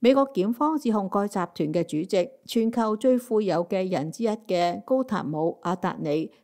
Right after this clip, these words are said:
參與一項賄賂印度政府官員超過兩億五千萬美元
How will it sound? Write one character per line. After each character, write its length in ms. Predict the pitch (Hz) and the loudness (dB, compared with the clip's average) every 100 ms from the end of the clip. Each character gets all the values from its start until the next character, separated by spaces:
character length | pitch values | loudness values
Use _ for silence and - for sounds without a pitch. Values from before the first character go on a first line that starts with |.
| - | -10
參 240 | - 220 | -6 -4
與 160 | 190 180 | -2 -2
一 60 | |
項 440 | 208 185 165 175 - | -2 0 0 0 -6
賄 200 | - 185 | 0 0
賂 300 | 220 180 180 | 2 2 2
印 200 | 202 208 | 0 0
度 180 | 208 180 | 0 -2
政 260 | 180 202 208 | 0 -4 -4
府 220 | - 180 | -6 -6
官 240 | - 277 247 | -4 -2 0
員 280 | 165 165 185 _ _ | 0 -2 -6 _ _
超 180 | - 320 | -4 0
過 240 | 247 220 | 2 2
兩 300 | 175 175 170 | 4 0 2
億 220 | 240 294 - | 0 0 -4
五 140 | 170 | -6
千 220 | 208 262 240 | -2 0 2
萬 180 | 165 | 0
美 240 | 165 160 165 | -2 -2 -2
元 340 | 170 156 165 | -2 -2 -4